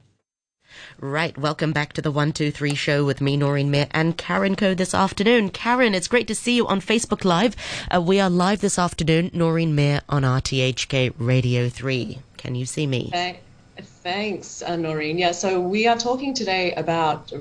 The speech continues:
Speaker 2: racial and gender diversity in, uh, not just Hollywood, but in the film and T V industry generally, uh, with Professor Gina Marchetti, who is from the University of Hong Kong, and Doctor Jason Koh, who is from Hong Kong Baptist University. So, Gina, you were talking about the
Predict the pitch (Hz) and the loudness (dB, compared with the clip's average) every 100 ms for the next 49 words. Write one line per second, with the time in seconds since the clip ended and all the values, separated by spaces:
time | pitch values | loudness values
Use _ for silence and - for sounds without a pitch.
0 | 143 147 180 - 302 311 302 - 160 147 | -6 -2 0 0 -2 -2 -2 0 0 0
1 | 156 160 156 143 143 147 151 147 143 135 | -2 0 -2 -2 -2 -2 -4 -2 -2 -4
2 | 151 156 151 151 139 - 131 156 160 - | -2 0 2 0 0 0 0 0 2 0
3 | - 175 196 262 226 170 - 151 151 139 | 2 2 2 0 0 -2 -2 -2 -2 -2
4 | 175 175 185 - 151 147 - 170 160 160 | 0 2 0 -2 -2 -2 -4 -4 0 0
5 | 156 160 - 143 160 170 147 131 202 - | 0 -4 -6 -2 0 2 2 0 -2 -6
6 | - - - 160 160 165 165 - 170 170 | -16 -6 2 4 4 4 0 -4 -4 -2
7 | 160 156 165 160 151 156 190 202 277 311 | -2 0 0 2 0 0 -2 -2 -2 -2
8 | 262 190 156 147 135 - 143 139 143 131 | -2 -2 0 0 -2 -2 -2 0 0 2
9 | 131 143 131 143 143 147 139 - - - | 0 -2 -2 -4 0 0 0 -4 -14 -2
10 | 156 165 160 156 151 147 151 160 135 147 | 2 4 2 0 -2 -2 -2 -2 -2 0
11 | 135 135 151 147 - 156 - 160 175 170 | 0 0 -2 -4 -2 -4 -2 -2 0 0
12 | 180 165 175 254 147 - 151 139 127 127 | 0 0 -2 -4 -4 -2 -2 0 0 -2
13 | 127 127 - - 220 220 240 240 233 233 | -4 -6 -8 -4 2 4 4 4 4 2
14 | 254 311 359 220 170 143 165 156 147 | 2 0 0 2 2 2 2 2 2